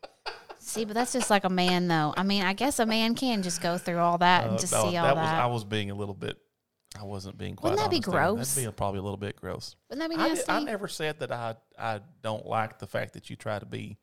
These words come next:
Speaker 1: You just hound
Speaker 2: you
Speaker 1: me
Speaker 2: ha-,
Speaker 1: and
Speaker 2: I
Speaker 1: make
Speaker 2: just like
Speaker 1: fun
Speaker 2: to
Speaker 1: of me
Speaker 2: give you a
Speaker 1: about
Speaker 2: hard
Speaker 1: it.
Speaker 2: time about it because all I gotta do is talk about it and you get uncomfortable. And there's very few things that I can say that'll make you get uncomfortable and get squir-, squeamish. So I gotta use what I got.
Speaker 1: You're O C D in a lot of ways that are really goofy.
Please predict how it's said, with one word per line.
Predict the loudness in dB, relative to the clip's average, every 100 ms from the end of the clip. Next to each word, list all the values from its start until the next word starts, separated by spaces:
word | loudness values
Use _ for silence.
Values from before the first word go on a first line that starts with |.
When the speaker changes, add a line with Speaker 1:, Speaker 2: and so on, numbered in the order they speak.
| -10
Speaker 1:
You | -4
just | -2 -2
hound | 0 2 2 2
Speaker 2:
you | 0
Speaker 1:
me |
Speaker 2:
ha-, | 0
Speaker 1:
and | 0
Speaker 2:
I |
Speaker 1:
make | 0
Speaker 2:
just | 0
like | 0 0
Speaker 1:
fun |
Speaker 2:
to |
Speaker 1:
of | 0
me | 0
Speaker 2:
give |
you | 4
a |
Speaker 1:
about |
Speaker 2:
hard | 4 6
Speaker 1:
it. |
Speaker 2:
time | 6 6
about | 4 2
it | 2
because | -4 0
all | 0 2
I |
gotta | 2 0
do | -2
is | 0
talk | 0 0
about | 0 -2 -2
it |
and | -6 -6
you |
get | -2 -2
uncomfortable. | -4 -8 -12 -14 -16 -16 -16 -20 -20 -12
And | -8
there's | -6
very | -2 -2 -2
few | -4 -4
things | -2 0 -2
that | -2
I | -2
can | -2 -6
say | 0 2 2
that'll | -2 -4 -2
make | -4 -4
you | -4
get | -4
uncomfortable | -4 -4 -4 -6 -6 -6 -6
and | -4
get | -6
squir-, | -6 -4 -4 -4
squeamish. | -2 0 0 -4 -6
So | -6 -6 -8 -14
I |
gotta | -8 -8 -8 _
use | -8 -8 -6
what | -6
I | -6
got. | -8 -10 -12 _ _ _ _ _ _ _ _ _ _ _ _ _
Speaker 1:
You're | -4 -2 2 4
O | 4
C | 2 2
D | 2 2
in |
a | 0
lot | 0 0
of | 0
ways | -4 -6 -6 -8 -6 2
that | 2
are | 2
really | 2 2 2
goofy. | 0 -2 -2 -8